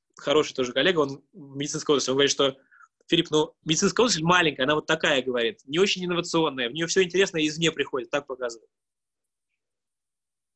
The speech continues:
Вот. Ну и про пифию, медицинская, да, отрасль. Вот, про пифию, он, а, у него уже, он занимается зубами, а, вот, ну,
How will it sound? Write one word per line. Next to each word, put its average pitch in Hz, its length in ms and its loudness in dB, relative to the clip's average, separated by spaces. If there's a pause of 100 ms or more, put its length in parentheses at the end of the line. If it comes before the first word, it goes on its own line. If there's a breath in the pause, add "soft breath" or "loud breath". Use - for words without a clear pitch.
(1400 loud breath)
Вот. 123 300 -6
Ну 180 80 2
и 226 80 2
про 190 180 0
пифию, 175 560 -2 (1120)
медицинская, 143 520 -4
да, 117 100 -2
отрасль. 104 260 -6 (680 loud breath)
Вот, 139 360 -2
про 156 140 0
пифию, 147 540 0
он, 147 340 -6
а, 120 640 -6 (380)
у - 100 -14
него 147 160 0
уже, 170 320 2
он 127 220 0
занимается 131 420 -2
зубами, 139 720 2
а, 110 420 -10
вот, 117 200 -12
ну, 113 260 -8